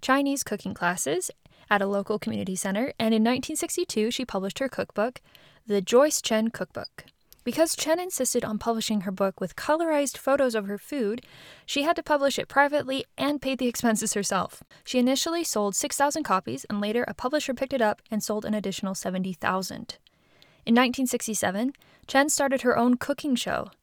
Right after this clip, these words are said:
Joyce Chen Cooks. She filmed on the same set as Julia Childs, the French chef. Julia Childs was a fan of Chen's cooking and visited her often. Chen's show aired in the U S and eventually in the U K and Australia as well. Because Chen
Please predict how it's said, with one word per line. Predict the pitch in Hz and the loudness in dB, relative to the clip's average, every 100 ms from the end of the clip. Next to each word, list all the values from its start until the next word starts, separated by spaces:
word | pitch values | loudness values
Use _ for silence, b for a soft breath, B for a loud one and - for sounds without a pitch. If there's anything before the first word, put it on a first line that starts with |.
| _ - | _ 4
Joyce | 254 294 - | 6 6 4
Chen | - 208 208 | 0 0 0
Cooks. | - - - - - _ B B B | -2 -4 -4 -4 -6 _ B B B
She | - 233 | -2 0
filmed | 220 233 269 269 | 2 4 4 4
on | 220 | 0
the | 214 | 0
same | - 294 | 0 -2
set | - 202 214 | -2 -2 0
as | 269 277 | -2 -2
Julia | - 190 190 208 | -4 -4 -4 -4
Childs, | - 320 294 147 - | 0 2 2 0 -2
the | 262 | -4
French | - 190 - | -4 -2 -2
chef. | - 392 370 175 - - - B B B | 0 2 2 0 -12 -20 -20 B B B
Julia | - 277 320 | -2 0 0
Childs | 339 214 196 196 | 0 2 2 0
was | 202 | -2
a | 202 | -6
fan | - 220 220 233 | -4 0 2 0
of | 220 | -2
Chen's | 202 202 | -6 -6
cooking | - 185 - 185 | -6 -8 -8 -8
and | - 202 | -6 -4
visited | 208 208 208 208 | -4 -4 -4 -4
her | - 208 - | -2 0 0
often. | 190 - - - - _ - | -2 -4 -8 -10 -12 _ -4
Chen's | 277 311 330 269 | 0 0 0 -4
show | - 269 269 - | -2 2 2 0
aired | 226 226 | 0 -2
in | 220 196 | -2 -4
the | |
U | 185 185 220 | -4 -4 -2
S | 339 339 - | -2 -2 -4
and | 240 | -4
eventually | 247 269 269 269 254 | -2 -2 -2 -2 -2
in | 202 | -4
the | |
U | 196 254 | -4 -4
K | 269 254 254 | -4 -6 -4
and | 208 | -4
Australia | 202 - 190 175 175 | -6 -6 -6 -6 -6
as | - - | -8 -8
well. | - - - - - B B B B B | -10 -10 -12 -20 -20 B B B B B
Because | - 262 320 - | -8 2 2 2
Chen | - 294 | 0 0